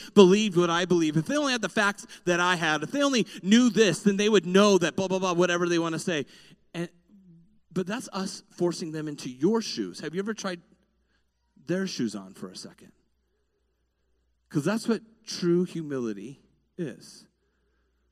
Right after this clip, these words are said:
When we try to put ourselves in their situation, why are they thinking the way they think?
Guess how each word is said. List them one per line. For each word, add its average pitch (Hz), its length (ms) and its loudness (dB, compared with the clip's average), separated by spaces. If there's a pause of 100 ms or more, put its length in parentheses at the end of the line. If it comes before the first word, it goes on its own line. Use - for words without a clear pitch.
(480)
When 160 220 4
we 214 140 0
try 233 200 -4
to 208 60 -4
put 202 160 0
ourselves 165 440 -4
in 156 260 -10
their 151 180 -6
situation, 120 920 -8
why 220 360 -16
are 180 180 -12
they 151 140 -10
thinking 113 400 -16
the 104 100 -8
way 92 180 -10
they 95 120 -16
think? - 200 -20